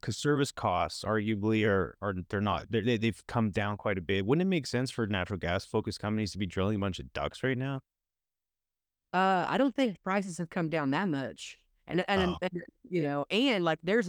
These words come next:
Speaker 2: there's also a lot of rig companies that on their last call said they will lay a rig down before they discount it. And
Speaker 1: Yeah.
Speaker 2: the ones that were discounting rigs,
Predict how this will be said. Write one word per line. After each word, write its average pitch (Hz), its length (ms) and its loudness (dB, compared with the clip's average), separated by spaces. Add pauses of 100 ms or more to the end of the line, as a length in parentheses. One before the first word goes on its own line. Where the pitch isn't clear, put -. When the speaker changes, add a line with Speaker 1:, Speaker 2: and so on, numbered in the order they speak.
Speaker 2:
there's 196 260 2
also 190 360 4
a - 20 2
lot 170 200 2
of 156 60 -2
rig 208 180 2
companies 165 540 -2
that 160 140 0
on 160 120 2
their 170 160 0
last 165 300 0
call 175 540 2 (220)
said 175 300 2
they 185 180 4
will 175 200 2
lay 180 200 2
a 180 60 0
rig 190 260 2
down 151 300 0
before 160 320 -2
they 147 100 2
discount 143 520 -2
it. - 120 -8 (380)
And 190 180 4
Speaker 1:
Yeah. - 20 6
Speaker 2:
the 180 80 4 (180)
ones 233 240 2
that 170 240 2
were 226 160 4 (120)
discounting 185 580 2
rigs, 175 680 0